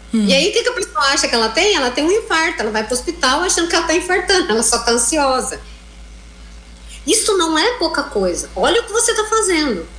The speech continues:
Speaker 2: Né? Então você de fato não vai, a vida tá te cutucando pra dizer, "Anda, faz alguma coisa", e você, você segura,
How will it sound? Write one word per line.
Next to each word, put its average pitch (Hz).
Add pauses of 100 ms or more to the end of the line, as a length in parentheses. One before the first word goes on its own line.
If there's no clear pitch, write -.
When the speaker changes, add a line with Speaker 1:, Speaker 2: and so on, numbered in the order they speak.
(2250)
Speaker 2:
Né? 254 (140)
Então 311
você 381
de 440
fato 440
não 349
vai, 285
a -
vida 339
tá 370
te 349
cutucando 330
pra 320
dizer, 277
"Anda, 359 (100)
faz 330
alguma 349
coisa", 392
e 370
você, 392 (500)
você 320
segura, 381